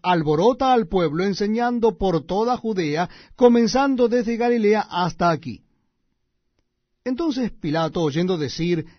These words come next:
Galilea, preguntó si el hombre era galileo. Y al saber que era de la jurisdicción de Herodes, le remitió a Herodes, que en aquellos días también estaba en Jerusalén.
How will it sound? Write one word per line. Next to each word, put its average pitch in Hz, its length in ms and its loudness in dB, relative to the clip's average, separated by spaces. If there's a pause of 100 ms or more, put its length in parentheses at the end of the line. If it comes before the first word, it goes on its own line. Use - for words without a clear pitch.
Galilea, 156 720 -2 (320)
preguntó 190 520 2
si 254 140 -4
el 240 80 0
hombre 170 420 0
era 156 160 -2
galileo. 180 540 -2 (920)
Y 120 100 -10
al 135 120 -6
saber 175 420 -2
que 165 220 0
era 165 140 -2
de 135 100 -6
la 139 120 -4
jurisdicción 180 800 -2
de 165 160 0
Herodes, 226 520 0 (760)
le 196 260 0
remitió 233 560 0
a 175 80 0
Herodes, 185 560 -2
que 165 220 -4
en 160 80 -2
aquellos 220 460 -4
días 208 280 -2
también 165 300 -2
estaba 156 340 -2
en 139 60 -4
Jerusalén. 139 580 -6